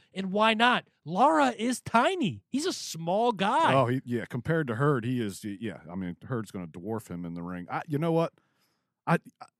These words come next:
Speaker 2: I, as much as I would love to see that fight, uh, uh, uh, and everybody would love to see that fight, I, is, what, what gives anybody the belief that Erislandy Lara is going to take that fight against that guy? You want this young,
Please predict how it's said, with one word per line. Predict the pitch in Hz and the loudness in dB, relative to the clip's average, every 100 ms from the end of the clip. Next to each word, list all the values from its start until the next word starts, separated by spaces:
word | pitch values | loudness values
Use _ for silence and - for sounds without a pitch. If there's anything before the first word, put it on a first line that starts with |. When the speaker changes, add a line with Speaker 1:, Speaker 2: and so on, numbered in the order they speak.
| _ | _
Speaker 2:
I, | 147 - | -14 -4
as | 151 127 | -4 2
much | 160 190 196 | 4 4 4
as | 156 113 - - _ _ _ | 0 -2 -10 -16 _ _ _
I | 135 | -2
would | 147 123 | -2 2
love | 135 151 | 2 2
to | 147 | -2
see | - 151 | -2 0
that | 147 - | -2 -2
fight, | 139 143 - - | 0 0 -2 -6
uh, | |
uh, | 110 110 98 107 120 | -6 -6 -10 -10 -10
uh, | 107 | -10
and | 117 110 101 | -8 -8 -4
everybody | 131 151 143 147 | 0 0 0 -2
would | 147 143 | -2 -2
love | 147 | -4
to | 143 | -4
see | - 143 | -8 -6
that | 143 | -6
fight, | - 151 - | -4 -4 -4
I, | 208 - _ _ _ _ _ | -8 -10 _ _ _ _ _
is, | 156 - | -12 -12
what, | 156 240 - | -10 -10 -10
what | 170 254 - 226 | -8 -8 -8 -4
gives | 233 175 | -4 -2
anybody | 180 202 185 185 | -2 0 0 0
the | 160 | 0
belief | 143 127 139 135 | -2 0 0 -2
that | 113 117 | -4 -4
Erislandy | 127 127 123 120 107 | -4 -4 -4 -4 -4
Lara | 107 98 87 | -2 -4 -6
is | 90 | -8
going | 107 104 101 | -6 -8 -8
to | |
take | 95 117 110 | -10 -10 -10
that | 82 101 - | -8 -8 -10
fight | - 87 73 _ _ _ _ | -12 -12 -12 _ _ _ _
against | 110 120 113 98 | -6 -6 -4 -6
that | 117 101 | -6 -6
guy? | 90 | -10
You | 85 185 | -8 -6
want | 190 185 | -4 -6
this | 147 - | -8 -10
young, | 95 123 139 151 151 | -6 -2 -2 -2 -6